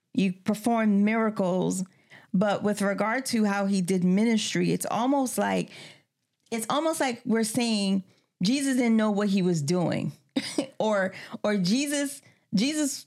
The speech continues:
Jesus, only Jesus could do that. Only Jesus could walk around the street and talk about, "I don't have nowhere to lay my head," and, and talk about, um, you know, breaking,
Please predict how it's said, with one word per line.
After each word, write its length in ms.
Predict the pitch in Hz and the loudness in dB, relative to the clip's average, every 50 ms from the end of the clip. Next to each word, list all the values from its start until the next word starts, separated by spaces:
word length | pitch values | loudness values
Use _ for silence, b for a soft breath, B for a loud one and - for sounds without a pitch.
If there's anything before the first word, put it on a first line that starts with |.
| - | -4
Jesus, 460 | 233 190 226 277 302 302 311 285 269 - - - 156 - - - | -2 0 0 0 0 0 -2 -2 -2 -6 -10 -12 -12 -6 -2 0
only 260 | 269 302 330 339 320 | 0 2 2 2 2
Jesus 440 | 226 185 247 247 233 190 202 196 - | 4 4 2 2 2 0 0 -2 -2
could 200 | - 226 190 160 | -2 0 0 2
do 140 | 185 185 | 2 2
that. 260 | 160 143 131 - - - | 2 2 0 -2 -2 0
Only 300 | - 277 302 320 311 302 | 0 0 2 2 2 2
Jesus 380 | 214 208 240 254 226 208 220 214 | 2 2 2 2 2 2 0 0
could 200 | - 220 190 175 | 0 0 0 0
walk 280 | 165 160 185 196 202 202 | 0 0 0 0 0 -2
around 280 | 185 196 196 196 185 180 | -2 -2 0 0 0 0
the 80 | 180 | 0
street 500 | 165 - - - 208 202 180 156 - - B B B B B B B - | -2 -2 -2 0 0 0 0 0 -2 -6 B B B B B B B -4
and 120 | 190 196 | -4 0
talk 220 | 185 220 202 202 202 | 0 0 0 0 0
about, 340 | 190 175 180 175 - - | 0 0 0 0 -2 -2
"I 100 | - 185 | -2 0
don't 100 | 185 202 | 0 2
have 200 | 202 190 190 180 | 0 0 0 0
nowhere 580 | 180 180 175 175 170 165 156 - - 175 185 180 | 2 2 2 2 2 0 -2 0 0 0 2 2
to 40 | 175 | 2
lay 200 | 170 170 180 180 | 2 2 2 2
my 180 | 175 170 165 165 | 2 2 2 2
head," 300 | 170 185 175 165 165 147 | 2 2 2 2 0 0
and, 200 | 151 156 160 B B B B B | 0 -2 -2 B B B B B
and 120 | - 180 | -2 -2
talk 260 | 180 - 208 196 190 | 0 0 0 0 0
about, 380 | 196 185 180 180 170 - 208 B B B B B B B - | 0 0 0 0 0 -2 -4 B B B B B B B -2
um, 560 | 185 185 175 165 160 160 156 135 120 - 156 - _ _ - - _ _ _ _ _ _ _ _ _ _ _ - | 0 2 2 2 2 2 2 0 0 -2 -4 -8 _ _ -20 -20 _ _ _ _ _ _ _ _ _ _ _ -2
you 120 | 214 208 | 0 2
know, 120 | 208 190 175 | 2 2 0
breaking, 680 | 151 151 185 208 214 214 220 220 202 196 190 175 175 | 0 0 0 0 0 0 0 2 2 2 2 0 -2